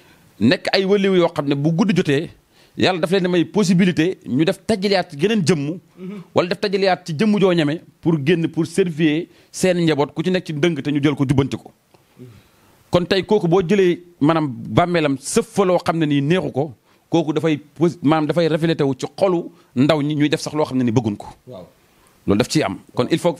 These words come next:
Speaker 1: faire attention ca ni bu ñu dencati, ñu xamut fañ denc diw kii, diw mi wala diw maa, nañuy laaj.
Speaker 2: Mhm.
Speaker 1: Loolu mën na cee nekk.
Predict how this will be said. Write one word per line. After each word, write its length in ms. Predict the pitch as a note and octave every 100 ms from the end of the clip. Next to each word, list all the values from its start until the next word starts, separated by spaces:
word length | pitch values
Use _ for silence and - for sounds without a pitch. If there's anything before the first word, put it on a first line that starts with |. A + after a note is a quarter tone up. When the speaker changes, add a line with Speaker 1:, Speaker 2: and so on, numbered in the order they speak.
| -
Speaker 1:
faire 180 | - F#3 -
attention 420 | E3+ E3 D3+ C#3+
ca 120 | B2+
ni 80 | A#2+
bu 120 | B2
ñu 80 | C#3
dencati, 440 | C#3+ E3+ G3+ B2+ - - - - _ G#2+
ñu 180 | A2 E3
xamut 240 | G#3 F#3+
fañ 260 | - F3 F3
denc 240 | E3+ F3+ E3
diw 220 | D#3 C#3
kii, 200 | - D3
diw 180 | D#3+ D#3
mi 140 | D3+
wala 180 | D3 D3
diw 140 | C#3+ C#3
maa, 140 | B2
nañuy 220 | A#2+ C3 B2
laaj. 440 | A#2 - - - _ _
Speaker 2:
Mhm. 80 | G2 G2 A#2+ - -
Speaker 1:
Loolu 220 | - C#3+ E3
mën 100 | C#3+
na 60 |
cee 180 | C3 C#3+
nekk. 320 | A2+ G#2 -